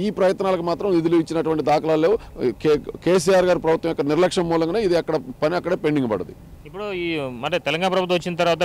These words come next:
Speaker 2: టూరిజం స్పాట్ లెక్క ఒకటి పాలేరు, తర్వాత ఖమ్మంలో చెప్పదగిన ప్ర-, ప్ర-, ప్రాంతాలకు ఉన్నటువంటి టూరిజం స్పాట్ ఒక పాలేరు, దాంతోపాటుగా వైరా రిజర్వాయర్ని కూడా టూరిజం స్పాట్గా చేసి మినీ ట్యాంక్ బండ్గా దీన్ని నామకరణం చేసింది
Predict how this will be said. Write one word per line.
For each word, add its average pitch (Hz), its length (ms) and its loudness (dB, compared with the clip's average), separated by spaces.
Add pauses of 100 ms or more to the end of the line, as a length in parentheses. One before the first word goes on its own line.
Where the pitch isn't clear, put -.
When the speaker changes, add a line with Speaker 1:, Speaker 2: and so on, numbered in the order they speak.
Speaker 2:
టూరిజం 175 340 0
స్పాట్ 160 240 0
లెక్క 143 180 -4
ఒకటి 131 220 -6
పాలేరు, 170 400 0 (540)
తర్వాత 151 300 0
ఖమ్మంలో 165 320 -2
చెప్పదగిన 156 380 -2
ప్ర-, 135 260 -4
ప్ర-, 127 160 -16
ప్రాంతాలకు 160 440 0
ఉన్నటువంటి 143 380 -6
టూరిజం 165 300 -2
స్పాట్ 151 240 -2
ఒక 131 120 -4
పాలేరు, 185 340 2 (120)
దాంతోపాటుగా 175 560 -2 (160)
వైరా 160 240 2
రిజర్వాయర్ని 151 400 -2
కూడా 180 140 -6 (420)
టూరిజం 180 360 0
స్పాట్గా 165 280 0
చేసి 170 200 -8
మినీ 220 200 -2
ట్యాంక్ 214 240 0
బండ్గా 214 280 2
దీన్ని 202 240 -2
నామకరణం 180 380 0
చేసింది 202 240 -6